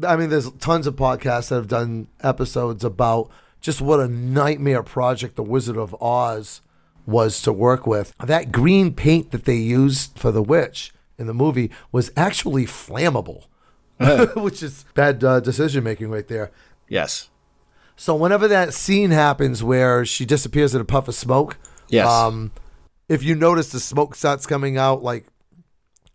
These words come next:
Speaker 1: out of the trap door before she even gets there, because she refused to reshoot the scene after she got burned. Uh, she got second degree burns on her face and third degree burns on her hand.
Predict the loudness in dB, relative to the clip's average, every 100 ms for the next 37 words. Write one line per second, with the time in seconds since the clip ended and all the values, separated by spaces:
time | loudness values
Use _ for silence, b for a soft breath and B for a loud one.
0 | 0 0 0 -2 0 0 0 0 -2 -4
1 | -4 -4 -4 -6 -6 -6 -4 0 0 0
2 | b b b -2 -2 -2 -2 -2 -2 -2
3 | -4 -2 -4 -4 -4 -4 -8 -8 -8 -4
4 | -4 -2 -4 -6 -10 -12 -8 -8 -6 -2
5 | -2 -2 -6 -16 _ _ _ -8 -6 -6
6 | -6 -6 -2 -2 0 -2 -2 -2 -6 -6
7 | -6 -2 -4 -2 -4 -4 -4 -4 -2 -4
8 | -8 -10 -4 2 4 2 -2 -4 -4 -2
9 | -4 -4 -6 -8 -8 -6 -4 -6